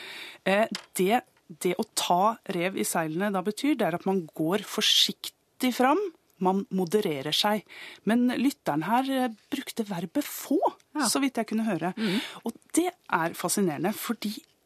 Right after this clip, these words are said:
Speaker 1: flere og flere bruker dette faktisk med stikk motsatt betydning. Eh, jeg er ikke klar over hvorfor de gjør det, eh, men i utgangspunktet så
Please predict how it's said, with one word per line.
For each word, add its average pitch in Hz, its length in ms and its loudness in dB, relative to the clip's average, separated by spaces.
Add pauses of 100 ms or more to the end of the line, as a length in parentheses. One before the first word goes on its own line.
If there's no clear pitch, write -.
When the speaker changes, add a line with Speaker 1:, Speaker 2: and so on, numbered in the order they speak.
(180)
Speaker 1:
flere 180 580 -4 (180)
og 226 60 -4
flere 175 320 -2
bruker 233 680 0
dette 226 280 0
faktisk 196 420 -2
med 269 100 2
stikk - 600 -2 (140)
motsatt - 600 0
betydning. 320 480 0 (760)
Eh, 240 260 2 (220)
jeg 196 340 -2
er 175 220 -4
ikke - 260 -4
klar 147 300 -6
over 165 160 -2
hvorfor 165 380 -2
de 240 100 2
gjør 190 120 2
det, 359 220 0 (180)
eh, 226 300 4 (220)
men 220 240 2 (100)
i 240 140 -2 (160)
utgangspunktet 196 960 0
så - 180 0